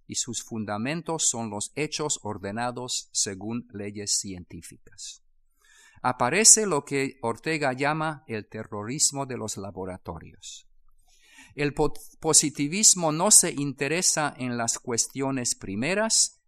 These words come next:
ni en las últimas, y menos en lo que sean el ser o el sentido, en fin, las cuestiones metafísicas.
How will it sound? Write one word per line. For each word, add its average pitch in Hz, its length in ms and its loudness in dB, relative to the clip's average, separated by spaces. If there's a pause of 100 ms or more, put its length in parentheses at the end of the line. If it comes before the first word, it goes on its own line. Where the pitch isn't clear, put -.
ni 165 200 -4
en 160 120 -2
las 139 220 2
últimas, - 840 -8 (200)
y 117 140 -2
menos 226 640 0 (640)
en 131 160 2
lo 123 160 2
que 113 140 -2
sean 160 640 2
el 110 160 -4
ser - 540 4 (140)
o 113 120 -4
el 107 100 -4
sentido, 92 680 -4 (140)
en 113 160 -6
fin, 202 400 -2 (220)
las 113 220 -2
cuestiones 127 800 -4
metafísicas. - 1040 -8